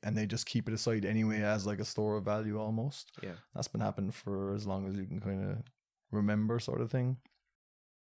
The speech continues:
Speaker 1: It is good to have something at least that's slightly separate and to the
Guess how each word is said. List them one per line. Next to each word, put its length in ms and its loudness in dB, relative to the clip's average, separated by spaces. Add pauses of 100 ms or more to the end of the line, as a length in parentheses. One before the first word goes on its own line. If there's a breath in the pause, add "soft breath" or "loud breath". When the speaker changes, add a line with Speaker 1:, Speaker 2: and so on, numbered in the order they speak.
(800 loud breath)
Speaker 1:
It 100 2
is 140 6
good 160 6
to 60 2
have 220 4
something 460 0
at 160 -4
least 460 -6
that's 500 -2 (400)
slightly 400 -4
separate 500 -4 (720 soft breath)
and 600 -4 (160)
to 180 -2
the 400 0